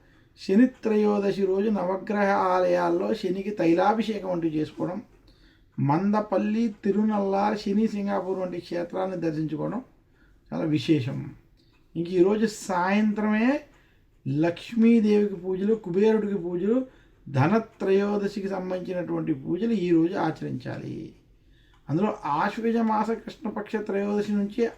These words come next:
ఐదు రోజులు మనకి దీపావళి పండగగా చెప్పడం జరిగింది. ఈ ఐదు రోజులు సాయంత్రం ప్రదోష కాలంలో ఎవరైతే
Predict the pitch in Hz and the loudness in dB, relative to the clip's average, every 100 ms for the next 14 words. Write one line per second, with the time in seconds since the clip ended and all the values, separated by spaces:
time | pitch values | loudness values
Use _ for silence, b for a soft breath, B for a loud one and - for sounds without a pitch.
0 | - 170 208 233 220 214 202 208 240 254 | -4 -2 0 2 2 2 0 0 2 2
1 | 226 208 220 254 262 b b b _ 151 | 2 0 -2 -4 -6 b b b _ 0
2 | 190 202 196 208 208 185 185 180 190 180 | 0 2 2 2 0 -2 -4 -2 -2 -2
3 | 180 180 175 170 175 196 254 b b b | -4 -4 -2 -2 -2 -6 -8 b b b
4 | 170 185 262 - 170 208 233 233 226 214 | -6 0 0 2 2 2 2 4 4 4
5 | 214 220 214 202 180 190 208 208 220 214 | 0 0 -2 -2 -2 0 0 2 0 -2
6 | 175 175 196 208 233 220 226 214 208 208 | -2 -2 -2 2 2 2 0 2 2 2
7 | 208 208 208 190 185 196 202 208 214 220 | 0 0 0 0 0 -2 -2 -2 -4 -6